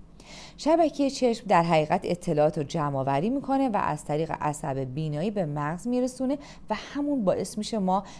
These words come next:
همه چیزو خیلی به وضوح و تمیز ببینیم، اما گاهی دچار مشکل می‌شه. در حال حاضر هم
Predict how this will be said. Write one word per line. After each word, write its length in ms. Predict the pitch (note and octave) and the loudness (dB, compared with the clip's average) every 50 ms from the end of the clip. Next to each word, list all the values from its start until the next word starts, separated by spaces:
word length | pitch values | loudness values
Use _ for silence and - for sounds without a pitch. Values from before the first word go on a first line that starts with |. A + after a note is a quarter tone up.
| - | -10
همه 280 | - F#3 E3+ D#3+ E3 F#3+ | -4 -2 0 0 0 0
چیزو 260 | F#3 - F#3+ F3 F#3+ | -2 -4 -6 -6 -6
خیلی 420 | F3+ - - - G3 F#3 F3 D#3 | -6 -6 -4 -2 0 0 0 0
به 160 | D3+ C3+ D#3+ D#3 | -2 -2 -2 -4
وضوح 400 | C#3+ C#3 D#3 D#3 D3 D#3+ B3+ A#3+ - | -4 -2 -4 -4 -2 -4 -6 -4 -2
و 80 | G3+ | -2
تمیز 500 | F3 - - E3 D3 C#3+ D3+ E3 E3+ E3+ | -2 -2 -4 -4 -4 -2 -2 -4 -4 -4
ببینیم، 540 | E3 D3+ F3+ F3 - - A#2 C3 C#3 C#3+ D#3 - - - - - - - - - - | 0 2 4 4 4 2 -2 -8 -8 -8 -10 -12 -16 -20 -20 -18 -16 -16 -10 -4 0
اما 320 | - D4+ D#4 D#4 D4+ C4+ | 0 2 2 2 2 2
گاهی 260 | G#3+ A3+ A3+ A#3+ B3+ | 4 2 2 2 2
دچار 380 | B3 - F#3+ E3 - F#3+ F#3+ G3 | 0 0 -2 -2 0 0 0 0
مشکل 480 | G3 F3 D#3 D3 - - - D#3+ D3 C#3+ | 0 -2 -2 -4 -4 -4 -2 -2 -2 -2
می‌شه. 300 | B2 A#2 - - D3 C#3+ | -2 -6 -6 -4 -6 -2
در 220 | D3+ F#3+ A3 C4 | 0 2 2 2
حال 280 | C#4 C4 A#3 B3+ C4 C4 | 0 -2 -2 -2 -2 0
حاضر 360 | B3 A#3+ B3+ B3 G#3+ B3 A#3+ | 0 0 0 2 2 0 0
هم 220 | A3+ A3 A#3+ A#3+ | 0 0 -2 -2